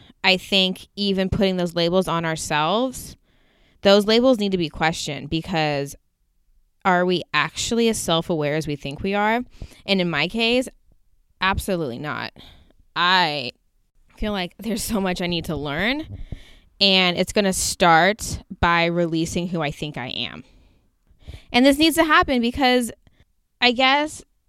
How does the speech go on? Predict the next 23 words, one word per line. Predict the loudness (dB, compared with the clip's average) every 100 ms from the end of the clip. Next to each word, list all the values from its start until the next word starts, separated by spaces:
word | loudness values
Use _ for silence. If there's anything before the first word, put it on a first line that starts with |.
| _ _
I | 0 2
didn't | 2 2
know | 4
it | 4
at | 2
the | 0
time, | 2 4 6 4
but | 4 2 2
this, | 2 2 0 -6 0
that | 2
I, | 2 0
the | -2
journey | 0 0 2 2
that | 2
I'm | 2 -2 -2
on, | -2 0 -2 -4 -8 -14 _ _ _ _ _
going | 2 2 2 0
and | -4
traveling | -6 0 2 2 2 2 0 -2
and | -4
doing | -4 -4 -6 -6
this | -8 -8
whole | -6 -4 -4 -4 -6 -8